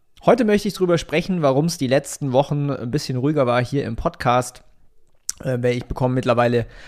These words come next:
auf, äh, Instagram Messages, die fragen so, „Hey, wann kommt endlich die nächste Podcast-Episode raus?“ Und hier ist sie, die nächste Podcast-Episode. Also, was ist der Grund, warum ich die letzten Wochen mich ein bisschen aus Content zurückgezogen habe?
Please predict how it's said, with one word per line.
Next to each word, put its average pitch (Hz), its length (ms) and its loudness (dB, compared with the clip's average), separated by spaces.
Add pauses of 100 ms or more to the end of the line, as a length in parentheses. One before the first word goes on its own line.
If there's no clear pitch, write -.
(160)
auf, 120 300 0
äh, 131 100 0
Instagram 127 760 2
Messages, 131 800 -2
die 123 180 -4
fragen 127 320 0
so, 120 100 0
„Hey, 123 140 2
wann 127 140 0
kommt 120 160 -4
endlich 120 160 -6
die 113 60 -10
nächste 117 220 -6
Podcast-Episode 117 800 -4
raus?“ 113 400 -2 (360)
Und 123 160 -2
hier 131 200 0
ist - 280 -4
sie, 117 100 -4
die 107 140 -4
nächste 113 260 -4
Podcast-Episode. - 1080 -6 (580)
Also, 156 220 6
was 202 160 4
ist - 80 -4
der 220 80 4
Grund, 202 280 0
warum 185 240 2
ich 185 220 0
die 151 120 -2
letzten 156 380 0
Wochen 175 460 0 (100)
mich 151 400 -2
ein 139 120 -8
bisschen 156 260 -2
aus 139 220 -2
Content 151 600 -4
zurückgezogen 120 760 -4
habe? 107 380 -2